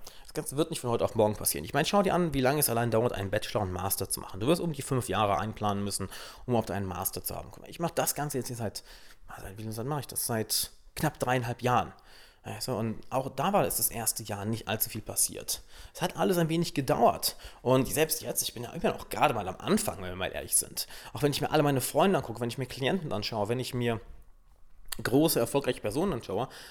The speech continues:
all das dauert eine ganze, ganze Weile. Ein schönes Bild, das ich letztens gesehen habe, ist, ähm, von dem Amazon-Gründer, Gründer, von dem Amazon-Gründer, kam ein amerikanischer Akzent kurz raus, <laughs> von dem Amazon-Gründer Jeff Bezos,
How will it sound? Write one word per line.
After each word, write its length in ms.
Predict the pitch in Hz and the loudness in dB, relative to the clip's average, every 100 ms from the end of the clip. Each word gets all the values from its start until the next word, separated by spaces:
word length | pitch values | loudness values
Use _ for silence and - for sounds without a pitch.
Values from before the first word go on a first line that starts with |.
| - | -14
all 280 | - 156 170 | -4 0 2
das 280 | 151 135 - | 2 0 2
dauert 380 | 135 175 123 101 | 6 6 6 2
eine 240 | 104 110 | -2 -2
ganze, 420 | 110 139 160 - | 0 2 4 2
ganze 380 | 123 113 117 113 | 2 2 2 2
Weile. 340 | 117 311 - 92 - | 4 4 2 -2 -10
Ein 80 | - | 2
schönes 340 | 214 240 107 | 4 4 4
Bild, 180 | 135 285 | 4 4
das 60 | - | 4
ich 60 | 135 | 2
letztens 260 | 120 117 | 2 0
gesehen 240 | - 104 113 | 0 2 4
habe, 160 | 156 | 4
ist, 200 | 113 - | 2 2
ähm, 240 | 123 120 117 - - - - - - - - - - - - - - - - - | 2 2 0 -6 -12 -12 -12 -12 -14 -16 -16 -20 -20 -16 -12 -10 -10 -10 -18 -10
von 600 | - - 131 135 135 131 | -2 6 8 10 10 8
dem 120 | 117 | 8
Amazon-Gründer, 840 | 117 196 185 151 123 120 127 127 127 107 - - | 8 10 10 8 8 8 8 6 2 -4 -8 -6
Gründer, 380 | - 107 104 - | 2 2 2 0
von 120 | - 156 | -2 -2
dem 140 | - | 4
Amazon-Gründer, 760 | 139 147 113 110 104 107 120 131 | 6 8 8 6 6 4 4 2
kam 140 | 110 | -2
ein 140 | 101 101 | 0 0
amerikanischer 480 | 101 101 107 110 95 | -2 0 0 0 -2
Akzent 320 | - 107 107 | 0 2 2
kurz 220 | 98 - | -2 0
raus, 220 | 95 110 - - - - - | 0 0 2 2 2 -2 -8
<laughs> 500 | - - - - - - | -10 -10 -16 -14 -6 4
von 140 | 127 | 6
dem 140 | 123 - | 8 8
Amazon-Gründer 840 | 156 165 156 131 117 123 123 107 | 8 8 8 6 6 4 4 4
Jeff 300 | 107 127 - | 6 6 4
Bezos, 560 | 107 117 143 98 - | 4 4 6 4 4